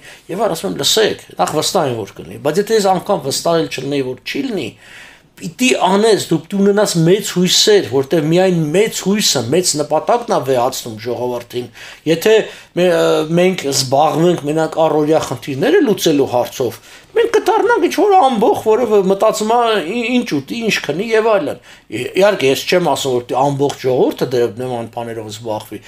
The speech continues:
բայց ժողովրդի մեջ մի խավ պիտի լինի, որը, այսպես ասած, դրոշակակիրը պիտի լինի։ Ի վերջո, ինչ են պատերազմի ժամանակ,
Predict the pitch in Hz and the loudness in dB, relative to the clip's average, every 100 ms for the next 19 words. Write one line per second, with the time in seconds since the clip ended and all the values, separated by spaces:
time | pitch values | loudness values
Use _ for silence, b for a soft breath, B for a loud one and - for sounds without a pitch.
0 | B B - - 196 196 226 220 - 180 | B B -10 -2 -2 -2 -2 -4 -2 -4
1 | - - - - 135 110 - 202 220 180 | -2 -2 -2 -4 -10 -8 -8 -6 0 0
2 | 170 - 147 180 175 B B - 123 143 | 0 -4 -6 -6 -6 B B -6 -2 0
3 | - 151 151 143 185 226 - - 110 90 | 2 0 0 -2 0 -2 -2 -8 -10 -10
4 | 95 - - B B - 165 170 202 190 | -10 -14 -16 B B -2 -2 2 0 0
5 | 196 - 285 240 123 B B B B _ | -2 2 2 2 -2 B B B B _
6 | - 156 - 160 160 147 175 147 180 196 | -2 0 2 2 2 2 2 2 2 2
7 | 247 302 359 349 | 2 2 0 -2